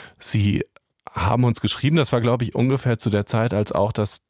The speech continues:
Deutsche Institut für Wirtschaftsforschung im August eine Studie veröffentlicht hat, nach der A-F-D-Wähler selbst, äh, die Hauptverlierer der A-F-D Wirtschafts- und Sozialpolitik wären.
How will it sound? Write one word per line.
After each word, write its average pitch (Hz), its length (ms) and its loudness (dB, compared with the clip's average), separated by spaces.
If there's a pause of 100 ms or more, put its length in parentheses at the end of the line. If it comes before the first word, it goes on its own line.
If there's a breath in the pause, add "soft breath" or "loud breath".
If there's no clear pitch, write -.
(140)
Deutsche 110 320 0
Institut 107 440 -2
für 98 200 0
Wirtschaftsforschung 101 1000 0 (440 loud breath)
im 104 140 2
August 98 640 -2
eine 95 520 2
Studie 131 340 2
veröffentlicht - 600 -2
hat, - 260 -4
nach 98 180 -2
der 101 380 0
A-F-D-Wähler 104 880 2 (840 loud breath)
selbst, - 720 -2
äh, 110 340 2
die 107 200 0
Hauptverlierer 90 920 0 (340)
der 95 260 0
A-F-D 98 600 0
Wirtschafts- 120 420 0
und 107 60 0
Sozialpolitik 101 1160 -2 (180)
wären. 98 540 0